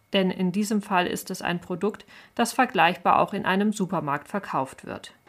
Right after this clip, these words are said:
Anders sieht es aus, wenn das Brot an der Theke auf Wunsch des Kunden in zwei geschnitten wird. Das klingt schon etwas unsinnig, ein und dasselbe Brot so unterschiedlich zu behandeln. Immerhin,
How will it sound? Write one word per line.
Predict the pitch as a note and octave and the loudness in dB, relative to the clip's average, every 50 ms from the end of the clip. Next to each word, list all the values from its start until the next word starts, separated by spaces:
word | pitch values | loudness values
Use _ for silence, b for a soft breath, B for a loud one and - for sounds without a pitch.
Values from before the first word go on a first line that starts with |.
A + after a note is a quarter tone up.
| b b b b b b b b - | b b b b b b b b 2
Anders | - F#3+ F#3+ F#3+ G#3+ G#3+ G#3+ - | 4 4 6 6 4 4 2 2
sieht | B3 A#3 A#3 | -2 -2 0
es | A#3+ A#3+ - | -2 -2 0
aus, | - - G#3+ A#3+ C4 B3+ - | 2 4 4 4 4 2 0
wenn | - A#3 A3+ | 0 0 2
das | A3 A3 G#3+ - | 2 0 0 -2
Brot | - G3+ F#3+ G3+ G3+ G3+ | -4 0 0 0 2 2
an | F#3+ F#3+ F3+ | 0 0 0
der | F3+ F3+ F3+ | 0 -2 -4
Theke | - - F3+ F#3 F#3+ G3 - A3 G#3+ G#3 G3+ - | -4 -2 0 0 0 0 0 -2 0 0 -2 -4
auf | F3 - - | -8 -8 -4
Wunsch | G3 G3 G3 G3 - | -2 -2 -2 -2 -4
des | F#3+ F3+ - | -8 -10 -10
Kunden | - - - G3 G#3 G#3+ G#3+ G#3+ A#3 A3+ - | -8 -2 0 2 4 2 2 2 0 -2 0
in | - B3+ C4 | 0 -2 -2
zwei | C4 - - F#3+ D#3+ C#3 C#3 C3+ | -2 -4 -2 0 0 0 0 -2
geschnitten | - D3 - - F3 D#3 D3 - D#3+ D3+ D#3 | -4 -6 -8 -8 -8 -8 -8 -8 -10 -8 -8
wird. | D#3 D3+ D3+ - - B B B B B B B | -6 -8 -8 -10 -12 B B B B B B B
Das | - G3 G3 - | -2 -2 -2 -4
klingt | - - A#3+ B3+ C4+ C4 - | -4 0 2 2 2 0 -2
schon | - A#3+ A3+ | -4 -4 -2
etwas | - - - - A3 G#3 - | -2 -2 -2 -2 -2 -2 -2
unsinnig, | - - A3 A3 A3 G3+ F3+ E3+ D#3 D#3 D3 D3 - B B B B B B B B | -2 0 2 4 4 2 2 -2 -4 -6 -8 -10 -12 B B B B B B B B
ein | E3+ E3+ F#3 G#3+ G#3+ - | 6 6 8 6 6 4
und | G#3 G3+ G3+ | 4 2 2
dasselbe | F3+ - - F#3+ F#3 F#3+ F3+ F#3 F3 | 2 0 0 0 2 2 2 0 -2
Brot | E3+ - - F3 F#3+ A3 A3+ - | -4 -2 0 4 4 4 4 2
so | - A3 G#3 | 2 0 2
unterschiedlich | - G3+ G3+ G#3 G3+ F#3+ - E3+ D3+ - F#3 - - | 2 2 2 2 0 -2 -4 -4 -4 -4 -6 -6 -4
zu | - G#3 G3+ | -6 -4 0
behandeln. | G#3+ G3+ F3+ E3 D3 C#3+ C#3 D3 C#3 C3+ D3+ D#3+ _ b b b b b b b b b b b b | 0 0 0 0 -2 -2 -2 -6 -8 -8 -10 -12 _ b b b b b b b b b b b b
Immerhin, | - G#3 G#3+ G#3+ G#3+ G#3 G3+ A3 A#3 C4+ D4+ | 2 4 6 6 6 4 4 4 4 2 0